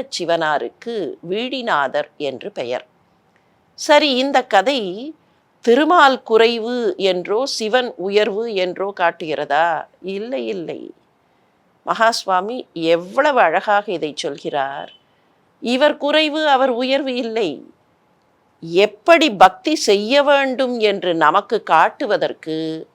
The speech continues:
அங்கே பெருமாளே ரோல் மாடலாக இருந்து காட்டுகிறார். அவரே ரோல் மாடலாக இருக்கிறார். அதை எப்படி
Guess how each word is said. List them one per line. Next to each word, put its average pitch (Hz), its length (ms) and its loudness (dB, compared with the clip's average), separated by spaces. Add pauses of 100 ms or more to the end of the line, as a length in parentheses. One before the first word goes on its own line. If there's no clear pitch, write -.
(520)
அங்கே 185 440 2
பெருமாளே 208 760 2 (120)
ரோல் 226 460 2
மாடலாக 170 640 4 (140)
இருந்து 160 400 -6
காட்டுகிறார். - 840 -6 (1120)
அவரே 226 600 8
ரோல் 254 400 4
மாடலாக 185 640 6
இருக்கிறார். 190 560 4 (400)
அதை 185 240 2
எப்படி 180 360 -2